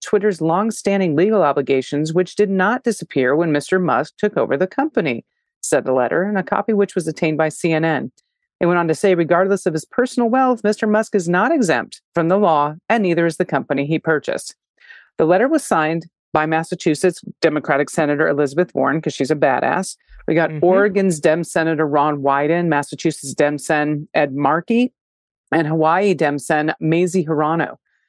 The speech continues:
Speaker 1: Twitter didn't immediately respond to a request for comment. The lawmakers asked Musk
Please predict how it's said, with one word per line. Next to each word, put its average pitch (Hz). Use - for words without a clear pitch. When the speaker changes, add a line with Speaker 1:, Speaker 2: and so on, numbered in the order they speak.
Speaker 1:
Twitter 240
didn't 202
immediately 170
respond 147
to 156
a 147
request 135
for 135
comment. 139
The 151
lawmakers 151
asked 135
Musk 151